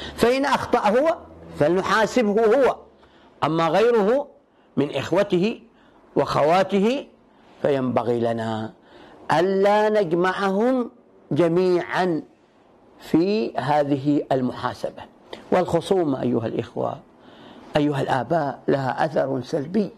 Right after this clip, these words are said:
في حياتنا وفي حياة ذرياتنا وفي ح-، حياة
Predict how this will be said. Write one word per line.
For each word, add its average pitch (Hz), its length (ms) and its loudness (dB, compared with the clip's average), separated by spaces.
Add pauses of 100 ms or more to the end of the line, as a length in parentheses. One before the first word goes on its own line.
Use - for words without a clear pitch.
(520)
في 208 120 2
حياتنا 202 640 -2 (560)
وفي 170 220 0
حياة 170 420 0
ذرياتنا 190 1000 0 (420)
وفي 180 240 2
ح-، 175 360 -2
حياة 240 800 0